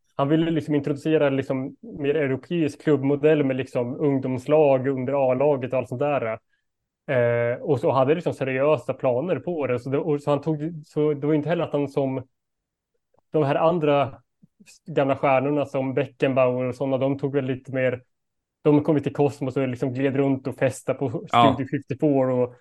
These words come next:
Speaker 1: tog det lite mer med klackspark. Cruyff liksom tyckte det var seriöst roligt liksom att, eh, att spela där och, och försöka vara lite innovativ och så att U S A, eftersom det var lite så här carte, eh,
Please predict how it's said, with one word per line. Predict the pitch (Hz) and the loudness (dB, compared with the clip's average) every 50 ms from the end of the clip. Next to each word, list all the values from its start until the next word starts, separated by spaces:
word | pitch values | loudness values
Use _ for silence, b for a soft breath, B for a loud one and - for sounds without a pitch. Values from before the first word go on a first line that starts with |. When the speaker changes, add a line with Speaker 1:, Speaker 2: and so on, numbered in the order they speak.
| b _ - | b _ 0
Speaker 1:
tog | 151 143 | 0 2
det | 135 | 4
lite | 139 143 135 143 | 2 2 2 2
mer | 135 131 | 0 0
med | 131 127 - | 0 0 2
klackspark. | - 139 127 - - 151 135 127 - | 0 0 0 0 0 0 0 0 0
Cruyff | - - 147 156 170 - | -2 0 0 0 0 0
liksom | 185 160 147 151 143 135 135 - _ _ _ _ _ _ _ _ - | -4 0 2 2 2 2 0 -4 _ _ _ _ _ _ _ _ 0
tyckte | 160 139 - - | 0 0 2 0
det | 147 | 0
var | 123 131 139 135 139 240 202 | 4 4 4 4 2 -2 -2
seriöst | - 160 139 131 127 120 | 0 2 4 4 4 4
roligt | 143 143 151 131 123 135 170 165 - | 4 4 4 2 2 2 0 0 0
liksom | 151 135 - 135 135 | -2 -2 0 2 2
att, | 131 - - _ _ _ _ _ _ _ _ _ _ _ _ _ - | 2 0 -2 _ _ _ _ _ _ _ _ _ _ _ _ _ 0
eh, | 156 131 123 123 123 139 156 185 | 4 4 6 6 4 4 2 0
att | 175 - | -2 -4
spela | - - 175 165 139 131 135 170 180 | -2 0 4 6 6 6 6 6 6
där | 160 147 143 135 127 | 8 8 8 8 6
och, | 135 131 131 131 131 131 - | 6 4 4 2 2 -2 -2
och | - 170 156 139 131 131 123 | 0 2 4 4 2 0 -2
försöka | - - 127 120 - 135 131 131 131 143 | -4 -4 -6 0 4 6 6 6 6 4
vara | 147 139 139 | 2 2 4
lite | 131 131 127 - | 4 4 0 0
innovativ | - 160 170 175 160 143 131 131 123 - - 127 123 123 | 2 2 4 4 4 4 2 2 0 0 -2 -4 -2 -2
och | 127 117 | -2 2
så | - | 2
att | 135 127 - | 2 2 2
U | 151 131 127 | 0 0 0
S | 127 120 - | -2 0 2
A, | 165 180 | 2 2
eftersom | 127 - 151 139 | 4 2 4 6
det | 147 | 6
var | 147 143 | 6 6
lite | 135 139 - | 4 0 -4
så | - - | -2 0
här | 147 135 135 131 127 - | 2 4 4 2 2 4
carte, | - 147 127 - - - 254 160 | 2 2 2 2 -6 -2 2 2
eh, | 147 147 | 4 4